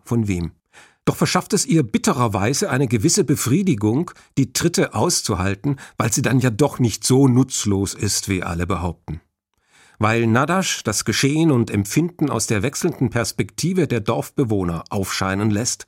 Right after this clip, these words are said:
ist seine Sprache hart und mitleidlos. Die Figur der Rosa zeichnet er als fast schon animalische Existenz. Genau diese Grenze und die Frage, was den Menschen als Menschen ausmacht,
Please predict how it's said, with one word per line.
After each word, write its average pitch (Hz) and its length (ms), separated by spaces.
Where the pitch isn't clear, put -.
ist - 160
seine 131 240
Sprache 113 580
hart 101 420
und 117 220
mitleidlos. 92 880
Die 127 40
Figur 175 360
der 147 120
Rosa 139 500
zeichnet 131 460
er 117 160
als - 140
fast - 260
schon 135 240
animalische 120 720
Existenz. 113 760
Genau 147 260
diese 208 300
Grenze 156 480
und 135 140
die 156 80
Frage, 127 460
was 165 280
den 160 200
Menschen 175 360
als 135 240
Menschen 139 460
ausmacht, 139 600